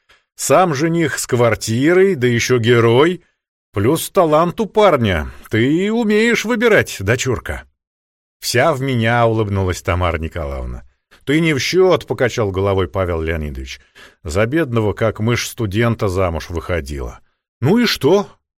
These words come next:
Я разве прогадала?» «Нет, пожалуй», согласился Павел Леонидович. «То-то», хмыкнула жена.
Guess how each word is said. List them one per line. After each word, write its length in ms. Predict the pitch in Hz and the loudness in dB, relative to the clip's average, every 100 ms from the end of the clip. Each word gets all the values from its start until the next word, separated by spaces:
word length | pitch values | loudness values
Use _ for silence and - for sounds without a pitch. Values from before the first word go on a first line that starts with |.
| - | -10
Я 280 | 85 170 170 | 2 4 4
разве 520 | 165 117 127 127 120 | 2 0 0 0 -2
прогадала?» 880 | - 151 143 139 127 214 262 131 - _ _ _ _ _ _ _ | -2 0 4 4 4 2 0 -4 -8 _ _ _ _ _ _ _
«Нет, 680 | 180 185 170 135 135 - - | -8 -4 0 2 0 -2 -12
пожалуй», 540 | - 135 98 87 76 - | -4 -2 -2 -4 -4 -6
согласился 640 | - 95 92 - 82 - | -6 -4 -4 -4 -8 -8
Павел 380 | 82 82 78 78 | -8 -8 -6 -8
Леонидович. 580 | 78 85 82 71 69 - _ _ _ _ _ | -6 -4 -6 -8 -14 -18 _ _ _ _ _
«То-то», 680 | 104 101 123 131 143 98 - - | -8 -2 -2 2 2 0 -4 -14
хмыкнула 720 | - 110 101 98 90 78 65 90 | -4 -4 -4 -6 -4 -4 -6 -8
жена. 480 | 80 90 80 73 | -6 -4 -6 -8